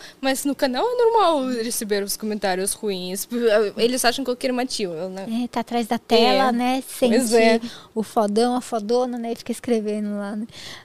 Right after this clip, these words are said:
Speaker 2: A Valéria falou que ela fez um videozinho, não sei
Speaker 1: Eu
Speaker 2: se você
Speaker 1: vi,
Speaker 2: viu.
Speaker 1: assisti.
Speaker 2: Ai, eu fiquei com o coração uma partida, assim, que ela foi comprar, acho que pipoca, um salgadinho, né? E daí ela tava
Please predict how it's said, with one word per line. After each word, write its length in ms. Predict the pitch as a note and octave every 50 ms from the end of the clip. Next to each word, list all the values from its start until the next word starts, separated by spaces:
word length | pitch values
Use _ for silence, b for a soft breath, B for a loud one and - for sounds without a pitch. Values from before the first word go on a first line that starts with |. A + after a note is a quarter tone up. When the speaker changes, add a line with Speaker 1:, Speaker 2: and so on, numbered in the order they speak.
| B
Speaker 2:
A 160 | - G#3+ G#3+ G3+
Valéria 580 | G#3 B3 B3+ C4 B3+ A#3+ A#3+ A3+ G#3+ A3+ A3
falou 260 | - - A#3 G#3+ G#3+
que 320 | G3+ - - A#3+ G#3 G3 F3
ela 200 | E3 G3+ A3+ B3+
fez 180 | - B3+ A#3
um 80 | B3 C4
videozinho, 400 | A#3+ C4 A3+ C#4 C4+ C4 C4+ A3+
não 80 | G#3+ G3+
sei 120 | C4+ C4+
Speaker 1:
Eu 40 | E4+
Speaker 2:
se 60 | E4
você 180 | A#3 B3+ B3+ A#3
Speaker 1:
vi, 320 | A3+ A#3 B3 A#3+ A#3 A3+
Speaker 2:
viu. 80 | A3 A3
Speaker 1:
assisti. 460 | A3+ A#3 - A#3+ - - - - A#3
Speaker 2:
Ai, 260 | A3 C4 B3+ B3+ B3 A#3+
eu 20 |
fiquei 180 | - - C4+ B3
com 60 | -
o 60 | C4+
coração 360 | C4 C4 - - C#4+ C#4+ D4+
uma 180 | D#4 D#4 D4+ C#4+
partida, 520 | C#4 - D4+ D#4 - - - C#4+ A3+ A#3+
assim, 180 | A#3 - - A#3
que 80 | - B3
ela 80 | A#3
foi 140 | - B3 B3
comprar, 240 | - B3 A#3 - A#3+
acho 100 | - -
que 80 | -
pipoca, 480 | - C#4 - - A3 G#3+ A3+ B3 - B3+
um 60 | A#3
salgadinho, 640 | - B3 A#3 G#3+ A3 G#3 F#3 G#3 A#3 B3 C4 D4 C#4
né? 240 | B3+ B3+ C4+ C#4 - B B B B B B B B -
E 80 | A#3+
daí 120 | G#3+ A3 A3
ela 80 | A3+
tava 240 | - B3+ A3+ A3+